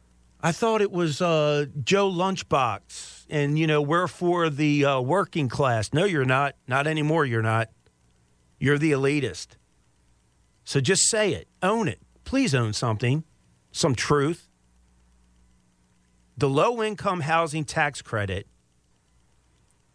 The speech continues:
is a dollar-for-dollar tax deduction introduced during President Reagan's administration. God rest his soul and all the good work he did. Um,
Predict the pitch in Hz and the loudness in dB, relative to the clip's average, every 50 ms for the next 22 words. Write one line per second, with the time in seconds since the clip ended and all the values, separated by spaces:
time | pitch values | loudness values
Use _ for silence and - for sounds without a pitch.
0 | _ _ _ 156 143 131 127 120 117 95 147 147 156 170 185 202 202 - - 190 | _ _ _ -2 0 0 0 -2 -2 0 0 2 2 2 0 -2 -4 -6 -8 -8
1 | 165 143 151 151 156 156 147 135 - - 156 160 165 175 - - - - 151 147 | -4 -2 0 0 2 0 -2 -4 -4 -4 -2 -2 -2 -2 -4 -10 -8 -4 -4 -2
2 | 135 117 131 147 156 151 - - - 131 113 98 80 - - _ _ _ _ _ | 0 2 2 2 0 0 -4 -6 -6 -6 -6 -6 -8 -12 -18 _ _ _ _ _
3 | _ _ _ _ _ _ _ _ _ _ - 165 185 175 - 202 185 151 147 147 | _ _ _ _ _ _ _ _ _ _ -2 -2 0 0 0 -2 0 0 2 2
4 | 143 143 131 - - 151 131 131 120 - - 165 160 156 156 160 151 147 147 139 | 2 0 -2 -2 -2 0 0 0 -2 0 0 0 0 0 0 -2 -2 -2 -2 0
5 | 127 127 127 127 117 113 107 101 101 95 120 123 113 117 117 113 110 - - 120 | 0 0 0 0 -2 -4 -4 -4 -4 -4 0 2 2 2 2 2 0 0 0 2
6 | 117 113 107 95 - 107 92 92 98 - _ _ _ _ _ _ _ _ _ - | 2 2 2 0 -2 -2 -2 -2 -4 -6 _ _ _ _ _ _ _ _ _ -16
7 | - - 143 127 123 117 127 123 117 - - 131 113 104 - - 123 113 113 110 | -4 0 0 0 0 0 -2 -2 -2 -4 -4 -4 -4 -2 0 0 2 2 2 2
8 | 110 110 117 113 113 107 107 101 117 117 113 107 117 110 110 - - 107 101 95 | 0 0 0 0 0 -2 -2 0 0 0 0 0 0 0 -2 -2 -4 -4 -2 0
9 | 110 104 98 90 87 - - _ _ - - - - - - - - - - - | 0 0 0 -2 -4 -8 -12 _ _ -20 -20 -20 -18 -18 -16 -16 -16 -18 -18 -18
10 | - - - 156 143 143 139 135 131 120 120 117 110 | -10 -2 0 2 2 2 0 -2 -4 -6 -8 -10 -12